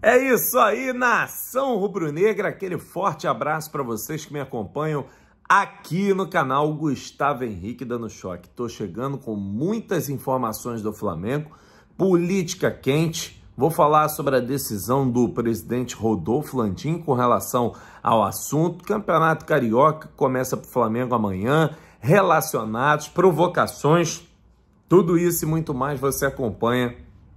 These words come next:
a partir de agora. E mais, vencedor do manto, camisa oficial do Flamengo. Então, ó,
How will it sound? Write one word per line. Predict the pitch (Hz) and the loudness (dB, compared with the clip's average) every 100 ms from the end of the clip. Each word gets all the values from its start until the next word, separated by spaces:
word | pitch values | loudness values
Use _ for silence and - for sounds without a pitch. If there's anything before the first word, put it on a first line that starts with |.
| - - - | -20 -18 -4
a | 110 | 0
partir | 131 107 123 | 2 0 -2
de | 123 | 0
agora. | 117 92 98 90 78 - - - | 0 2 0 0 -4 -16 -4 6
E | 294 | 8
mais, | 285 202 185 160 107 - - - _ _ _ _ _ _ _ _ _ _ - | 8 6 4 0 -6 -10 -16 -20 _ _ _ _ _ _ _ _ _ _ -16
vencedor | 107 120 139 - 165 127 123 143 175 170 - _ _ _ _ _ _ _ - | -4 0 0 2 0 2 2 2 2 -2 -18 _ _ _ _ _ _ _ -14
do | - 110 | -4 -2
manto, | 123 113 117 123 - _ _ _ _ - | 2 2 2 -2 -8 _ _ _ _ -6
camisa | 156 131 123 123 | -2 0 -2 -2
oficial | 127 - 143 131 | -4 -2 2 2
do | 123 | 0
Flamengo. | 131 135 107 92 | -2 0 -2 -2
Então, | 110 107 131 | -4 0 2
ó, | 135 131 87 | 4 4 0